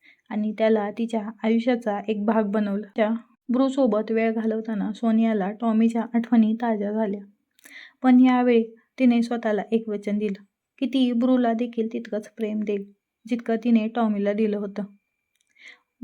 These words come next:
ब्रूने सोनियाच्या आयुष्यात पुन्हा आनंद भरला. आता सोनिया अगदी सकारात्मक आणि मजबूत बनली होती. ती ब्रूसोबत प्रत्येक दिवस घालवायची आणि त्याच्यासोबत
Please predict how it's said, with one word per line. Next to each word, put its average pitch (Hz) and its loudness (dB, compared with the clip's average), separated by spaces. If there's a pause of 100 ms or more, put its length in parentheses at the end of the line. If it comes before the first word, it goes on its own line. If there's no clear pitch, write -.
(120)
ब्रूने 277 6
सोनियाच्या 233 4
आयुष्यात 220 0 (120)
पुन्हा 233 8
आनंद 214 2
भरला. 202 -4 (560)
आता 208 -2
सोनिया 220 2 (360)
अगदी 247 4
सकारात्मक 233 -2
आणि 226 4 (280)
मजबूत 240 2
बनली 226 4
होती. 226 0 (800)
ती 294 4
ब्रूसोबत 285 2
प्रत्येक 233 -4
दिवस 220 -2
घालवायची 202 -2 (800)
आणि 226 6
त्याच्यासोबत 233 0